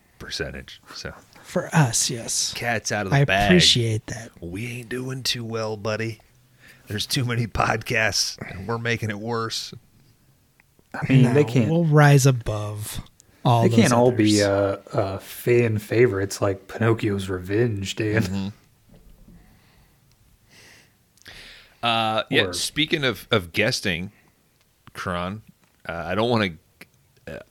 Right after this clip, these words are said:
Speaker 1: identify the podcast 'cause they might change their mind <laughs> day of and say, uh, "We're not dealing with that." But yeah, the, the boys have been drafted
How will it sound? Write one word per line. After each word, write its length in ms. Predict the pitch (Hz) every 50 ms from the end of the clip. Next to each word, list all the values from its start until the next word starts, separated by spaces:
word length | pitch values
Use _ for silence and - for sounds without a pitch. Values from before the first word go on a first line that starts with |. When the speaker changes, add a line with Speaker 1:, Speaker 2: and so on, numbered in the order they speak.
| - - - - -
Speaker 1:
identify 560 | 95 90 87 101 98 - 110 - 90 85 85
the 100 | 82 82
podcast 580 | - 87 85 82 78 - - 87 87 87 - -
'cause 160 | 87 80 78
they 120 | 87 87
might 300 | 87 90 85 85 78 -
change 320 | - - 90 90 90 80 -
their 120 | - 71
mind 400 | 73 80 90 92 85 80 80 - _ _ _ _ _ _ _
<laughs> 60 | - - - - - - - - - - - _ - - - - _ 110 - - -
day 260 | - 110 - 95 98 -
of 140 | 123 127 - - - -
and 100 | 104 95
say, 320 | - - 90 85 80 82 - - - - - - - - - -
uh, 380 | - 98 90 87 85 80 78 - - - -
"We're 120 | 90 92 90
not 160 | 87 85 76
dealing 240 | 95 95 107 113 98
with 120 | 82 -
that." 280 | - 80 80 85 - -
But 200 | - 76 - -
yeah, 180 | 95 101 113 110
the, 120 | 95 92 - -
the 100 | - 98
boys 320 | - 98 98 107 107 101
have 120 | 113 104 82
been 160 | 104 98 98
drafted 720 | 82 - 85 90 95 113 127 - - 98 92 87 -